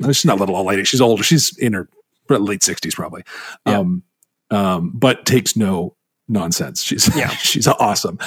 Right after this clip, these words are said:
Speaker 1: But, you know, so, like, they proactively booted this guy for bothering the band. Um, that if he'd been ten percent drunker, maybe he would have been a real nuisance, but I, I wasn't feeling bad about him yet.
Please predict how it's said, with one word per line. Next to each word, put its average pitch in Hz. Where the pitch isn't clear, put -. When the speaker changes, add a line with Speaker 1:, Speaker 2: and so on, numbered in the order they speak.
Speaker 1:
But, 165
you 233
know, 165
so, 170
like, 165
they 151
proactively 156
booted 151
this 135
guy 127
for 131
bothering 127
the 117
band. 120
Um, 110
that 120
if 190
he'd 233
been 180
ten 170
percent 151
drunker, 143
maybe 151
he 143
would 127
have 110
been 113
a 107
real 107
nuisance, 104
but -
I, -
I -
wasn't 147
feeling 101
bad 185
about 90
him 90
yet. 90